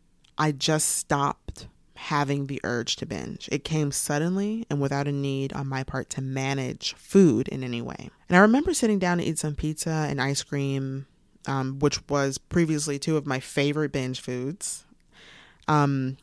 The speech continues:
for my youngest brother's birthday party. And my dad had ordered pizza and we were all sitting around the table.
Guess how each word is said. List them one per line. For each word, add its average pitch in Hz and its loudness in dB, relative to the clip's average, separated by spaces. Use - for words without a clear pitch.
for 170 6
my 151 4
youngest 147 2
brother's 139 2
birthday 131 -2
party. 123 -4
And 131 -4
my 135 -2
dad 139 2
had 135 -4
ordered 135 2
pizza 196 -2
and 170 0
we 139 0
were 139 0
all 139 -2
sitting 143 -4
around 135 -2
the 143 -8
table. 175 -2